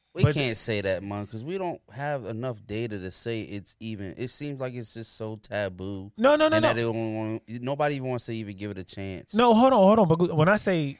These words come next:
Speaker 2: complicated, I mean just the nature of human being to
Speaker 1: Yeah.
Speaker 2: be jealous and egotistical and
Speaker 1: Mm-hmm.
Speaker 2: selfish. Uh, I don't know how you're supposed to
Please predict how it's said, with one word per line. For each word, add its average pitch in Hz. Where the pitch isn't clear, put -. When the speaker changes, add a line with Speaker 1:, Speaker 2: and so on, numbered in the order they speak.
Speaker 2:
complicated, 147
I 135
mean 139
just 131
the 120
nature 135
of 113
human 135
being 117
to -
Speaker 1:
Yeah. -
Speaker 2:
be 123
jealous 135
and 113
egotistical 135
and 117
Speaker 1:
Mm-hmm. 110
Speaker 2:
selfish. 139
Uh, -
I 135
don't 143
know 127
how 147
you're 143
supposed 131
to 123